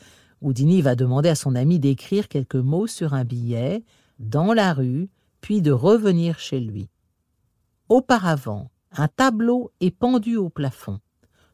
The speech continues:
Deux boules de liège sont disposées sur une table.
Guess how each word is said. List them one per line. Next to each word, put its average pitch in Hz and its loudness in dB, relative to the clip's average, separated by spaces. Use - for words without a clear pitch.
Deux 254 4
boules 190 4
de 135 0
liège 127 0
sont 123 -4
disposées 240 0
sur 190 -4
une 135 -2
table. 104 -12